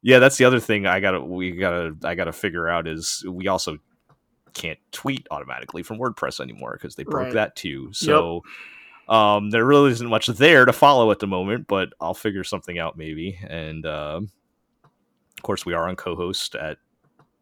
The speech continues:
Speaker 1: Glorio, although I haven't really been posting anything on there either. So I got some work to do, folks. I apologize. Uh, but, um, you can f-, you can subscribe to the podcast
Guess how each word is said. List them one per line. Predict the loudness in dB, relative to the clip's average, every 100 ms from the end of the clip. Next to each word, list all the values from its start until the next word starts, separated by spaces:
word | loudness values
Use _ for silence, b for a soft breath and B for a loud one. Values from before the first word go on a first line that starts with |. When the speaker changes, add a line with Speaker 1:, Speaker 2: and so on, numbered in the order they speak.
| _ _ _ _ -8
Speaker 1:
Glorio, | -4 -4 -4 -6
although | -6 -4
I |
haven't | -6 -8
really | -12 -12
been | -12
posting | -10 -10 -10 -12
anything | -12 -10
on | -4
there | -4 -4
either. | -6 -8 -6
So | -4 -4 -6 B B B B B B B B B B 4
I | 8
got | 8
some | 8
work | 6 4
to | 4
do, | 0 0
folks. | 2 0 0 -2
I | -2
apologize. | 0 0 0 -2 -6 -6 -6 -6 -8 -8
Uh, | -4 -2 -2 -4 -6 -4
but, | -4 -4
um, | -4 -4 -2 -4 -6 -10 _ _ _ _ _ _ -6
you | 0
can | 4 4
f-, | 4 -8 -20 _ _ _
you | -2
can | 0 0
subscribe | 0 4 6 6
to | 4
the | 0
podcast | 4 2 0 -8 -8 -8 -12